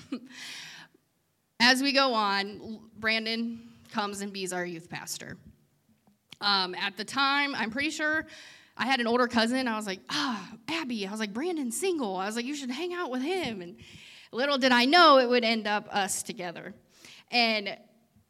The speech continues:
it was an eight-month journey for Brandon to be able to even get us out on our first date. But what so-, sealed the deal for me, as I should say, he was preaching one youth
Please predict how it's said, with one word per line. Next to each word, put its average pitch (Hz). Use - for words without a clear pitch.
it 240
was 240
an 233
eight-month 262
journey 190
for 220
Brandon 196
to 226
be 208
able 208
to 208
even 226
get 220
us 196
out 202
on 196
our 185
first 196
date. 180
But 226
what 233
so-, -
sealed 320
the 262
deal 240
for 226
me, 185
as 190
I 190
should 196
say, 196
he 247
was 233
preaching 254
one 214
youth 233